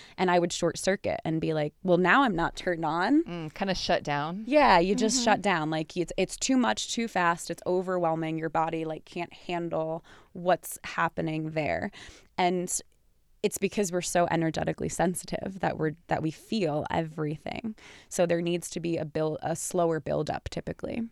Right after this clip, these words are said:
Speaker 2: So with energy, could we also say it's connection and chemistry too, that you're having drinks with someone and you're like, "Oh my God, I'm so attracted to this person and I feel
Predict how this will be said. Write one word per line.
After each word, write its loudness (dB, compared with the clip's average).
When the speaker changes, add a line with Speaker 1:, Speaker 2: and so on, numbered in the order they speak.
Speaker 2:
So 0
with 2
energy, 0
could -6
we -2
also -2
say -2
it's -6
connection -6
and -6
chemistry -8
too, -4
that -6
you're -4
having 0
drinks -4
with -2
someone -2
and -6
you're -6
like, -4
"Oh -6
my -8
God, -6
I'm -10
so -4
attracted -8
to -8
this -8
person -6
and -8
I -2
feel -4